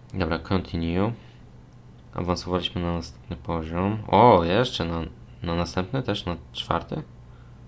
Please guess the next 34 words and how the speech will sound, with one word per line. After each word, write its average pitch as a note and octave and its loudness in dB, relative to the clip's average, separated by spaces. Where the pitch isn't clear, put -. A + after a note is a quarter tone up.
No B2+ 10
nie C3+ 8
gadaj, A2+ 4
że G#2+ -2
nam A2 2
tyle A2 -2
zabrakło. G#2 0
Zobaczcie, A2+ 0
ile G#2 2
nam G2+ 4
zabrakło. F#2 0
Widzicie, G#2 -2
ledwo A#2 6
widać A2 -2
tą G2+ -2
kreseczkę. F#2+ -6
To G2 2
jest, F2+ -4
właśnie G#2+ -2
to G2+ -4
jest A2 -2
jeden G2+ 0
z G2 -6
tych - -10
momentów F#2 2
w F2+ -10
grach, F2+ 2
które - -4
najbardziej E2 -4
denerwują. D#2+ -6
Ja F#2+ 2
nie F#2 4
wiem, E2 -2
jak, D#2+ -2